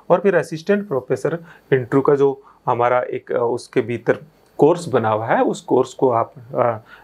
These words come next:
एनरोल कर लीजिए, उसको आप सब्सक्राइब कर लीजिए। तो आप डायरेक्टली जैसे जैसे करते हैं तो सवाल आते हैं स्टूडेंट के, "सर फिर, अ, शुरू कब करेंगे आप इंटरव्यू प्रोग्राम?"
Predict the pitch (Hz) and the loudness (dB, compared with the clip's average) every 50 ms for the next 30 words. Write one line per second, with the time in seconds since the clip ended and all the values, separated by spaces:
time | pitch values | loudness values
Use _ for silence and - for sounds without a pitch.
0 | - 127 127 120 113 120 139 160 156 156 - 123 110 107 110 104 113 160 208 196 | -2 -2 -2 0 2 2 2 2 2 -2 -4 -4 -4 -4 -8 -4 -2 -2 -2 -2
1 | 170 - - - 135 120 120 - - 123 123 - - - - 123 131 143 - - | -2 -6 -2 0 0 0 0 -2 -6 -8 -8 -8 -8 -2 2 2 2 2 0 -2
2 | - 120 110 117 110 104 151 214 269 - _ - - - - _ - - 240 269 | -6 -4 -4 -4 -2 0 0 0 0 -2 _ -20 -20 -20 -20 _ 2 2 2 2
3 | - - - - - - 139 139 139 135 175 - - 127 127 120 123 143 190 196 | 2 -4 -6 -6 2 4 4 4 4 0 -4 -10 -2 0 2 2 4 2 0 0
4 | - 226 226 240 175 165 175 170 220 214 208 208 214 208 185 151 156 - 196 190 | -2 -4 -2 2 4 4 2 2 0 -6 -4 -4 -4 -2 -2 -2 0 0 -2 -2
5 | 208 196 - 170 151 165 170 175 185 151 - - 196 185 170 - 143 127 139 131 | -2 -2 0 2 2 2 2 2 0 -2 -2 -4 -8 -8 -8 -10 -8 -6 -6 -6
6 | 131 - 143 - - 160 160 - 151 - - 147 135 131 123 117 117 - - 147 | -4 -6 -8 -4 -4 -4 -2 -2 -6 -4 -2 0 2 2 2 2 -2 -4 -4 -2
7 | 139 143 - 151 143 143 - 143 127 123 120 120 120 117 - 123 113 110 - 127 | -2 0 0 0 0 0 0 0 0 0 0 0 -2 -2 -2 -8 -10 -10 -12 -12
8 | 104 - 131 113 107 101 104 104 | -8 -6 -4 -2 -2 -4 -6 -10